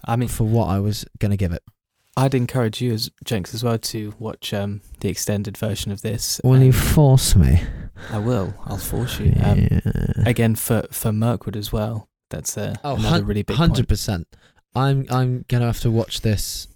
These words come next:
Speaker 2: because I must have watched the first one in extended, and this one I just haven't watched. Whenever I've gone on Amazon, I must have just bought the, uh, the theatrical cut, which has
Speaker 1: Yeah.
Speaker 2: annoyed me.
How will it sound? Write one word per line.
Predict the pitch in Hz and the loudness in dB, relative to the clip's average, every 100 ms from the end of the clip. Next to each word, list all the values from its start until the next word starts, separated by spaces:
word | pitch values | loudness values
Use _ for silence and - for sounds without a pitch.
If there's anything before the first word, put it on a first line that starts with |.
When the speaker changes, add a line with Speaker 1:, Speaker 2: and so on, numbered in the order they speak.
| _ _ _ _ _ _ | _ _ _ _ _ _
Speaker 2:
because | 104 - 107 101 - - - | -6 0 2 2 -2 -8 -2
I | 123 | 2
must | 127 156 147 - | 4 4 2 0
have | 120 | 2
watched | 131 - | 0 0
the | - | -2
first | - 147 139 - | 0 2 2 0
one | 104 | -2
in | 87 | -2
extended, | 85 - 92 78 69 113 - - - - | -4 -4 -4 -4 -6 -6 -10 -20 -10 -4
and | 120 | 2
this | 131 - | 2 4
one | 104 | 2
I | 95 | 0
just | 95 - | -2 0
haven't | 104 104 | -2 -2
watched. | 117 - 117 | -2 -2 0
Whenever | 113 110 | 2 2
I've | 110 | 2
gone | 104 101 | 2 0
on | 98 | 2
Amazon, | 117 104 90 | 2 2 0
I | 87 | -2
must | 92 - | -2 -2
have | |
just | 92 - | -6 -4
bought | 92 90 | -2 -2
the, | - 90 82 | -2 -2 -2
uh, | 85 98 - _ _ _ _ _ - | -2 -4 -8 _ _ _ _ _ -2
the | |
theatrical | 95 120 113 - 87 | 2 2 2 -2 -2
cut, | - 69 - | -2 -4 -6
which | - - - - | -10 -8 -10 -4
has | 101 101 | 0 2
Speaker 1:
Yeah. | 98 | 2
Speaker 2:
annoyed | 104 107 101 | 2 2 2
me. | 85 62 - | -2 -4 -6